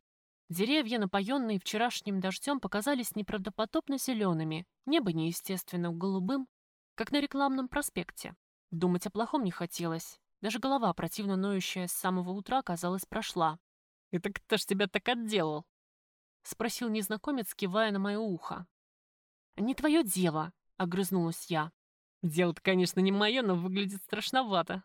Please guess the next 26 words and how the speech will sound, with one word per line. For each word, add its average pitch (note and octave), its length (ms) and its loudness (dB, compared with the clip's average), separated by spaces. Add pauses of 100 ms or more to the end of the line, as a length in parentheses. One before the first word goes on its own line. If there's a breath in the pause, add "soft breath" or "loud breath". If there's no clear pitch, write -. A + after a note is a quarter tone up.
(160)
Ты F3+ 120 2
в E3+ 40 0
больницу F#3+ 460 2
обращалась?" G3 720 2 (840)
"Так G#3+ 200 2
пройдет. E3 480 -2 (180)
Послушай, G#3 420 0
а E3 40 -2
куда C4+ 200 2
мы E4 100 8
едем?" F3 440 0 (520)
"Для E3 180 2
начала E3+ 400 2
я F3 120 2
хотел F#3+ 340 0
бы F#3+ 140 -2
где-нибудь F#3 520 0
перекусить. - 680 -6 (280)
Маковой F#3 440 2
росинки F#3+ 420 0
с - 140 -8
утра F3 220 -2
во E3 140 0
рту E3+ 220 -4
не D#3+ 180 2
было". D#3 260 -2